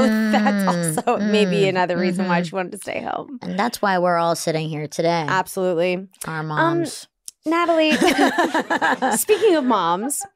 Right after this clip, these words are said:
Speaker 2: Yes.
Speaker 1: I have to know, not that you were, not that you, I was gonna, well, n-, I don't know what I was gonna say. <laughs> I was gonna say, I was gonna say, people are gonna think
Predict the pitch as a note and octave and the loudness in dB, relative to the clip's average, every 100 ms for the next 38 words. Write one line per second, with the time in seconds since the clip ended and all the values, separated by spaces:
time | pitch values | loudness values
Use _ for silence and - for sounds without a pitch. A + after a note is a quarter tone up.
0 | - - F3+ E3 - - F4 - A#4 A4+ | -6 -2 0 -2 -6 -6 -4 -2 -2 -2
1 | - F#4+ A3+ E3 D#3 G3+ - _ _ _ | 0 2 2 2 -2 -6 -12 _ _ _
2 | - C#4 C4+ A#3 A3+ G3 F3+ E3 - A3 | -2 -2 -2 -2 -2 2 2 0 0 -2
3 | F3 F3 D#3+ A#2 _ _ - G3 G#3 G#3+ | -2 -6 -8 -10 _ _ -10 -8 -6 -8
4 | - D3+ G3 F#3+ - - A3 G#3 C#3+ - | -6 -6 -2 -2 -2 -8 -10 -8 -8 -14
5 | _ G#3 A3 F3+ E3 D#3+ D#3+ D#3+ - - | _ -8 -4 -2 -2 -4 -8 -8 -4 -2
6 | B3 D4 F#4 D4 G4 G4+ C#4+ D#4 D#4 D#4 | -2 0 0 0 0 0 0 0 2 2
7 | D#4+ D4 C4+ D4 D#4+ D#4 D#4 - A#3 A3+ | 0 -2 0 0 0 0 -2 -2 -2 -2